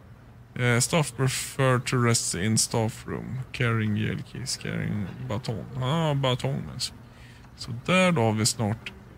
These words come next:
el där, hoppas jag. Det är tre kablar kvar. Här kommer en kabeldragare. Nice.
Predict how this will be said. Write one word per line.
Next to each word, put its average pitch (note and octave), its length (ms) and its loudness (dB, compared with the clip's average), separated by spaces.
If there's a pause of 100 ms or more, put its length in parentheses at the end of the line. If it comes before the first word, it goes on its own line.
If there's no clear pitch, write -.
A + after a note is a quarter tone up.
(140)
el C#3 480 2 (280)
där, E3+ 300 0
hoppas D#3+ 520 -2
jag. E3+ 200 -2
Det D3 120 -4
är A#2+ 60 -6 (100)
tre C#3 320 -6 (1000)
kablar B2 340 0
kvar. F3 600 2 (120)
Här C#3 180 -6
kommer C#3 280 2
en C#3 80 0
kabeldragare. C#3+ 920 4 (960)
Nice. B2 1120 6